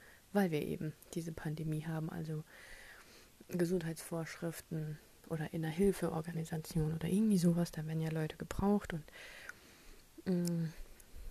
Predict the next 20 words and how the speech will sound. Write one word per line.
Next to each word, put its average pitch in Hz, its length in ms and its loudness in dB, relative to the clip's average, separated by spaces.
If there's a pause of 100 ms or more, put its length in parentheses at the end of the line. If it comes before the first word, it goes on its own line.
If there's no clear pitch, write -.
(760)
ich - 100 -6
komme 185 240 0
ja 175 100 0
auch 160 60 -6
so - 100 -10
ein 165 60 -4
Stück - 260 -6
weit 160 160 -4
aus 160 140 -4
dem 160 140 -2
medizinischen 160 720 -6 (580)
Hintergrund, 196 560 4
jetzt 175 200 -4
nicht 160 200 -4
ausbildungstechnisch, 185 1000 0
aber 151 180 -6
ich - 120 -12
habe 160 180 -8 (120)
lange 156 340 -2
Jahre, 156 420 -6